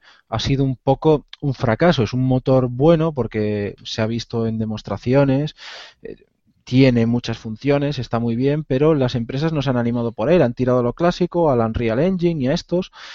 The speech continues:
y el, el CryEngine, pues, se ha quedado ahí como apagado en un segundo plano,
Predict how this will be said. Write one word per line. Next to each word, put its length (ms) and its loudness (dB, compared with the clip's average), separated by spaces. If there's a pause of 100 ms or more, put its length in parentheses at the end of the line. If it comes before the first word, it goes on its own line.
(340)
y 180 4
el, 400 0
el 200 0
CryEngine, 680 4
pues, 200 0
se 80 0
ha 20 -4
quedado 320 2
ahí 300 4
como 400 -2
apagado 480 2
en 60 0
un 100 -2
segundo 400 -4
plano, 400 -2